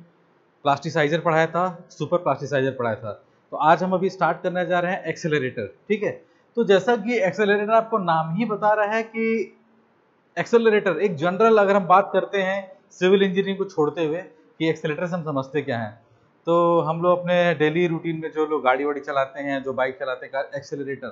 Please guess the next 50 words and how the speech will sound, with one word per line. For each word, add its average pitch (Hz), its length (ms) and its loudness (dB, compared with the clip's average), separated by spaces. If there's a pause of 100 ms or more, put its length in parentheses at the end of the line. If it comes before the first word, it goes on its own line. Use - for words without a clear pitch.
(400)
तो 175 60 0
एक्सेलरेटर 196 440 4
क्या 220 160 6
करता 135 300 4
है? - 220 -4 (160)
हमारी 214 380 2
speed 233 380 0
को 247 80 -2
क्या 233 140 6
करता 190 300 2
है? - 240 -8 (120)
Increase 196 440 0
कर 170 160 0
देता 110 320 -6
है। 92 140 -14 (380)
हमारी 151 280 -2
speed 185 280 -4
को 196 80 0
accelerator 185 280 -6
क्या 208 120 2
करता 202 280 -2
है? 254 120 -6 (260)
Increase 180 360 -2
कर 151 100 0
देता 117 260 -4
है, 107 60 -4 (300)
क्योंकि 156 200 -4 (120)
accelerator 202 600 4
जैसे 196 280 2
हमारे 226 240 4
दिमाग 202 300 2
में 202 120 0
आता 196 160 0
है 208 80 -2
तो 202 60 -8
हमारे 185 380 0
दिमाग 180 320 -4
में 180 60 -10
ये 185 60 -2
आता 185 180 -2
है 226 220 -4 (360)
कि 185 80 -2
हमारी 196 480 2
speed 208 300 -4
क्या 226 120 6
होती 226 180 2
है? 233 60 -2
Increase 190 520 0
हो 139 100 2
जाएगी। 104 280 -4